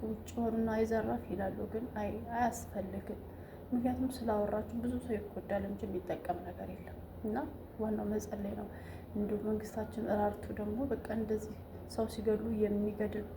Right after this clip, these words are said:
እንዲገደል የሚያደርግ፣ ሰው ሲደፍሩ ደግሞ እቃቸው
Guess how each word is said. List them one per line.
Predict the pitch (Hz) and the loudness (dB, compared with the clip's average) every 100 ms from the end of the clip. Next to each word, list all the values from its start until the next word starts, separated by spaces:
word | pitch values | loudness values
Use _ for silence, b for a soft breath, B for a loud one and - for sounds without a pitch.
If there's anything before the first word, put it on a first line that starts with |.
| - - - - - 208 | -10 -10 -10 -10 -4 0
እንዲገደል | 214 214 - 196 - 196 | 2 2 2 0 0 -2
የሚያደርግ፣ | 202 190 190 220 B B B | -2 -2 -4 -6 B B B
ሰው | - 220 | 0 0
ሲደፍሩ | 214 220 220 - 220 | 2 2 2 2 0
ደግሞ | 220 220 240 - 214 208 - - - 220 - - - - - | 2 4 4 4 0 -2 -4 -6 -6 -6 -6 -4 -2 -2 0
እቃቸው | 190 - 233 - - 254 | -2 0 -2 -4 -2 2